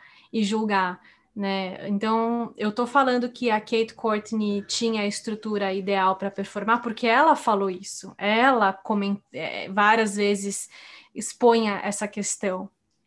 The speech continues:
Eu não tô supondo que ela tinha, mas várias outras atletas, talvez, se, talvez se você perguntar pra equipe da Suíça,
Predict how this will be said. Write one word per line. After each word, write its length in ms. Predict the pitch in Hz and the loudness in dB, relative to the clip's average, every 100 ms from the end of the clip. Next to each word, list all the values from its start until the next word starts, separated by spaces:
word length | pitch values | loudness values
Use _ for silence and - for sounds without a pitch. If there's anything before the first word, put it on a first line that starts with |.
| _ _ _ | _ _ _
Eu 80 | 220 | 2
não 140 | 208 | 2
tô 140 | 202 226 | 2 0
supondo 760 | 240 277 262 226 220 202 190 | 2 0 4 6 6 2 0
que 140 | 185 - | -4 -2
ela 180 | 190 196 | -2 -4
tinha, 480 | - 196 185 185 190 _ - - - - _ | -6 -10 -8 -12 -14 _ -20 -20 -20 -20 _
mas 720 | 202 196 196 196 196 - - _ _ _ _ _ _ | -2 2 2 0 -2 -4 -10 _ _ _ _ _ _
várias 440 | 202 202 208 208 | -8 2 4 4
outras 240 | 208 214 208 | 0 -2 0
atletas, 540 | 208 208 202 202 220 | 0 2 2 2 -2
talvez, 480 | - 214 202 202 233 | 2 0 2 0 0
se, 140 | - 214 - | -4 -8 0
talvez 280 | 220 214 | 0 0
se 80 | 214 | -4
você 180 | 226 247 | -4 -4
perguntar 680 | 233 233 233 240 220 190 185 | -2 0 0 2 4 4 2
pra 200 | 208 196 | 0 0
equipe 320 | 196 208 214 | -2 -6 -2
da 120 | 202 | -2
Suíça, 760 | 202 - 202 220 277 - 196 | -2 -2 -2 -2 -2 -4 -6